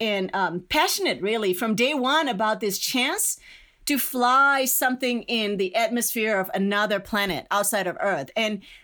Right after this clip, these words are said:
that passion, uh, was really deep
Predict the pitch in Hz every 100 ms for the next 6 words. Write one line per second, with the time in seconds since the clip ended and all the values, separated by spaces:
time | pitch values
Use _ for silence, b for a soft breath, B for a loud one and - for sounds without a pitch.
0 | B _ - 277 349 - 311 320 - 233
1 | 175 170 185 175 190 220 226 - - B
2 | B B 233 214 277 311 285 190 202 160
3 | 123